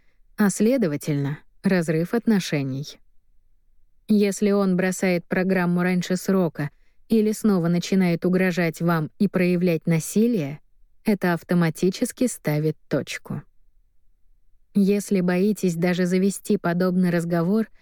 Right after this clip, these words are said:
это само по себе означает, что вашим отношениям пришел конец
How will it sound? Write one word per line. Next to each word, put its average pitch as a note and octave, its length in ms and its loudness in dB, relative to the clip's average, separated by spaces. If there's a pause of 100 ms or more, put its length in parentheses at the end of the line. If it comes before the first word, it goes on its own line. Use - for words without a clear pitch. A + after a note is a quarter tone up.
(360)
это A3+ 260 0
само A3+ 300 2
по A3+ 120 0
себе G#3+ 380 2
означает, E3+ 600 0
что - 240 -2
вашим F3+ 320 0
отношениям F3 760 2
пришел E3 420 0
конец D#3+ 540 0